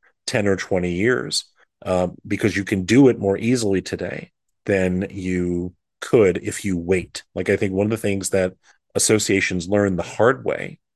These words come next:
during the pandemic was that the cost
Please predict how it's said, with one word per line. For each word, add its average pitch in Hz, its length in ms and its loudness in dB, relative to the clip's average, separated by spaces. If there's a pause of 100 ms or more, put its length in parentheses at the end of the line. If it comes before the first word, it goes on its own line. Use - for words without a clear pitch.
(120)
during 98 680 0
the 95 80 -4
pandemic 104 800 -2 (280)
was 98 180 0
that 98 260 2 (300)
the 95 180 -6
cost - 600 2